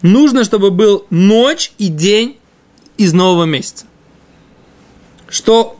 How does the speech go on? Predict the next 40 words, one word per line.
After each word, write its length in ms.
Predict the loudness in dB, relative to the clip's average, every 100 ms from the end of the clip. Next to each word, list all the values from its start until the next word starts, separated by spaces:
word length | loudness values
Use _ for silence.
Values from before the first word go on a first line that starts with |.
| _
как 180 | -4 -2
мы 100 | 0
раньше 240 | -2 -4
это 140 | -4 -4
объясняли? 460 | -4 -4 -2 -2
Мы 100 | -2
раньше 200 | -2 -2
объясняли, 440 | -4 -4 -4 -2 -4
что 160 | -4
нужно 280 | -4 -2 -2
обез-, 320 | -2 -2 -4
никогда 560 | 0 0 0 -2 -2 -2
мы 120 | -2
не 100 | -2
освещаем 840 | -2 -2 -4 -4 -2 -2 -2 -6 -10 -20 -20 -20 _
день 480 | -8 -4 -2 -2 -6 -8
посередине. 640 | -4 -2 -2 -2 -4 -8
Но 140 | -6 -6
здесь 300 | -4 -6 -6
есть 160 | -8
ещё 440 | -6 -2 0 -2 -6
дополнительный 600 | -6 -2 0 0 0 0
момент, 500 | 0 -2 -2 -2 -6 -10 _ _ -20 -20 _ -8
который 520 | -4 -2 0 2 2 0
Раши 320 | -2 -2 -2
говорит, 160 | -2 0
что 100 | 0
значит 140 | -2
освещаем 300 | -4 -4 -2
день 100 | -4
посередине? 240 | -6 -6 -4
Мы 60 |
никогда 220 | -2 -2
не 60 | 0
можем 220 | 0 0
сказать, 220 | -2 -4 0
что 140 | 2
Рош 180 | 2 0
Ходыш 280 | -2 -2 -4
начинается 840 | -2 -2 0 0 -2 -2 -4 -4